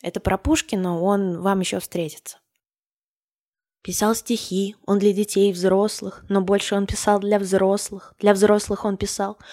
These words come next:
Руслан и Людочка Людмила. Но и детей он не забыл, про осень им писал и многое другое. Он каждый день трудился, писал, писал и вдруг остановился.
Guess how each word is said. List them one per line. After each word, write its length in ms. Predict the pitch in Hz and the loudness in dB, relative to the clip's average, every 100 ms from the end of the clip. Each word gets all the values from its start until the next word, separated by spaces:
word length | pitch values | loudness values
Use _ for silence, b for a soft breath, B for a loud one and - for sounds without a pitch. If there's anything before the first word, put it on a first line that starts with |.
| B B | B B
Руслан 580 | 233 233 214 208 214 | 4 4 2 4 4
и 60 | 214 | 2
Людочка 500 | 208 208 208 - - | 2 4 2 0 0
Людмила. 680 | 202 202 190 190 180 180 - _ - | 2 2 0 -2 -4 -6 -12 _ -4
Но 160 | 202 196 | 0 2
и 80 | |
детей 560 | 170 165 - - 226 254 | 2 -2 -2 6 8 8
он 160 | 240 226 | 6 4
не 120 | 226 | 4
забыл, 540 | 208 202 185 175 175 _ _ _ - | 4 4 2 -2 -4 _ _ _ 0
про 200 | 208 190 | 4 6
осень 480 | 175 180 175 202 190 | 6 2 0 -2 -2
им 100 | 185 | -2
писал 580 | 196 - 196 190 196 - _ _ _ _ - | -4 0 2 2 -2 -10 _ _ _ _ -2
и 100 | 208 | 2
многое 640 | 202 190 190 185 185 190 | 4 4 2 2 2 2
другое. 680 | 180 202 180 175 165 160 - _ _ _ - - | 4 0 2 0 -2 -4 -10 _ _ _ -8 2
Он 140 | 220 | 2
каждый 400 | 214 220 220 202 | 4 4 4 2
день 260 | 202 220 220 | 4 4 4
трудился, 800 | 226 220 190 196 214 226 - 220 _ - | 2 2 2 2 2 0 -4 -6 _ 4
писал, 640 | 247 - - 214 220 220 | 6 6 6 6 6 4
писал 720 | - 240 226 - 226 220 226 - | 2 4 4 6 8 6 4 -2
и 100 | 214 | -2
вдруг 500 | 196 190 226 226 233 | 0 4 4 4 2
остановился. 960 | 220 - 220 226 226 220 196 - 180 | 2 2 4 4 4 2 2 -2 -8